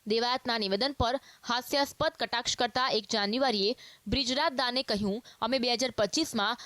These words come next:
ઘણાના ડાયરા બંધ કરાવી દીધા છે. બે હજાર પચીસમાં હવે શાંતિ છે." દેવાયત ખવડને ધ્યાને રાખીને આપેલું આ નિવેદન પણ સોશિયલ મીડિયામાં ખૂબ જ વાયરલ થયું અને બંને વચ્ચે ફરી વિવાદ શરૂ થયો.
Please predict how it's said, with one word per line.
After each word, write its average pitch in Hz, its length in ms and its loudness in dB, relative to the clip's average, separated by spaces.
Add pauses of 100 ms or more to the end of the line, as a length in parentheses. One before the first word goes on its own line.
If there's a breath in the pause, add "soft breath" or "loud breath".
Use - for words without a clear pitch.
(140)
ઘણાના 233 380 2
ડાયરા 240 340 2
બંધ 233 260 0
કરાવી 226 300 0
દીધા 190 260 2
છે. - 180 -2 (720 soft breath)
બે 208 120 2
હજાર 226 180 0
પચીસમાં 233 640 0
હવે 240 220 2
શાંતિ 220 460 0
છે." - 180 -2 (1040 loud breath)
દેવાયત 262 380 0
ખવડને 285 320 2
ધ્યાને 233 280 2
રાખીને 220 460 -2
આપેલું 214 460 2
આ 202 40 4
નિવેદન 233 480 0
પણ 175 120 2 (300 loud breath)
સોશિયલ 330 420 0
મીડિયામાં 277 360 0
ખૂબ 240 260 2
જ 226 140 2
વાયરલ 196 280 0
થયું 160 300 -4 (320 soft breath)
અને 220 180 0
બંને 262 280 2
વચ્ચે 247 380 0
ફરી 226 320 0
વિવાદ 208 300 0
શરૂ 233 300 2
થયો. - 320 -2